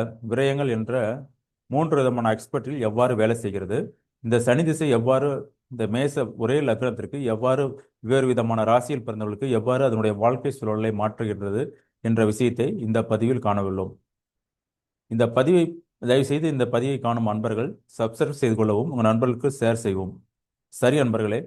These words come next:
இப்பொழுது இந்த மொத்-, இந்த மேச லக்னத்தில் பிறந்தவர்களுக்கு எவ்வாறு இருக்கும் என்ற விஷயத்தையும், அதிலிருந்து சனி திசை எவ்வாறு வேறுபடுகின்றது என்ற விஷயத்தையும் பார்க்க,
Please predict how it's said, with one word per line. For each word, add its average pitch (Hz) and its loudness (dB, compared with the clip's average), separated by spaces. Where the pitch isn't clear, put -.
இப்பொழுது 143 2
இந்த 110 -2
மொத்-, 123 -8
இந்த 143 0
மேச 180 2
லக்னத்தில் 139 0
பிறந்தவர்களுக்கு 120 0
எவ்வாறு 123 0
இருக்கும் 113 -6
என்ற 101 -4
விஷயத்தையும், 110 -4
அதிலிருந்து 139 4
சனி 143 4
திசை 147 2
எவ்வாறு 123 2
வேறுபடுகின்றது 113 -2
என்ற 101 -6
விஷயத்தையும் 110 -6
பார்க்க, 101 0